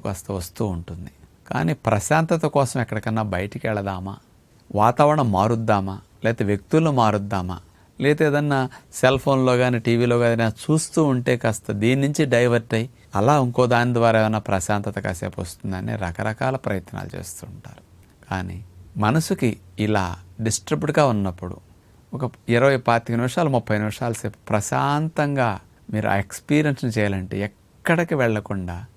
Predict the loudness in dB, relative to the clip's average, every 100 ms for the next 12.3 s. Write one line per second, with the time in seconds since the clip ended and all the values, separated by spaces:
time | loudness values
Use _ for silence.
0 | _ _ -4 -2 0 0 -2 2 0 2
1 | 0 2 -2 -4 -4 -2 -4 -6 -12 -12
2 | -18 _ 2 2 4 4 4 4 4 4
3 | 4 4 2 2 0 -2 -6 -4 -6 -10
4 | _ -20 _ -4 0 0 0 2 2 2
5 | 2 2 2 2 2 2 2 2 0 -2
6 | -4 -4 -4 -6 -10 -10 -14 _ _ _
7 | _ -2 2 2 2 0 0 -2 -4 -6
8 | -4 -4 -6 -8 -10 -10 -12 _ _ _
9 | _ -8 -8 -6 -4 -2 0 2 2 0
10 | -4 -8 _ _ _ -6 -4 -4 -6 -8
11 | -8 -12 -12 _ -14 -10 -10 -8 -10 -10
12 | -16 -18